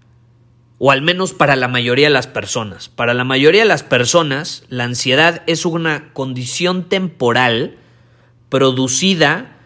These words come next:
por exceso de energía recorriendo su cuerpo.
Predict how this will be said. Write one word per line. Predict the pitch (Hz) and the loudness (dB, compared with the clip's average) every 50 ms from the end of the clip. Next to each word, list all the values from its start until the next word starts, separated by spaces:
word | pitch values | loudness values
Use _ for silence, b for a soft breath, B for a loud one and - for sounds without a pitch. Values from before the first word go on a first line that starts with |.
| b b b b b _ - | b b b b b _ 0
por | - 139 139 139 143 139 139 - - - _ _ - | 4 4 6 6 4 2 0 -4 -8 -20 _ _ -6
exceso | 139 127 123 - - - - 180 170 - - 196 185 | -6 -6 -4 -4 -2 0 2 2 2 2 2 2 4
de | 160 165 | 4 2
energía | 143 139 135 123 127 123 - 160 165 160 | 2 2 0 -2 -2 -2 -2 2 2 2
recorriendo | 160 156 151 135 135 - 127 123 127 131 139 143 143 147 147 147 147 | 2 2 0 -2 -2 -2 -4 -2 -2 -2 -2 -2 -2 -2 0 0 0
su | 143 - - 123 95 - | 0 -2 -6 -6 -8 -4
cuerpo. | - 135 139 131 - - - - 95 - - | 2 2 4 4 2 0 -4 -8 -12 -12 -14